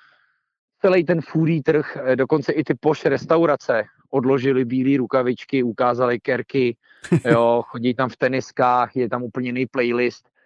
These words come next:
Speaker 1: a je to mnohem
Speaker 2: Hmm.
Speaker 1: uvolněnější a, a my-, myslím si, že mnohem,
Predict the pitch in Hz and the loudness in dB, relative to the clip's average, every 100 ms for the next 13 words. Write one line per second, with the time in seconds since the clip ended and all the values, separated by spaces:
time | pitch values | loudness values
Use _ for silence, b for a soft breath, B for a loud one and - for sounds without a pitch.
0 | _ 143 165 208 196 202 196 185 180 185 | _ -2 2 4 4 4 2 2 4 4
1 | 185 175 165 156 - 156 151 151 b b | 4 0 -2 -4 -6 -8 -8 -12 b b
2 | b - 135 131 127 127 127 B B B | b -4 -2 0 0 0 -2 B B B
3 | - 127 127 127 131 135 127 139 123 131 | -10 -6 -4 -6 -8 -10 -10 -10 -8 -4
4 | 135 131 127 135 | -2 -2 -2 -2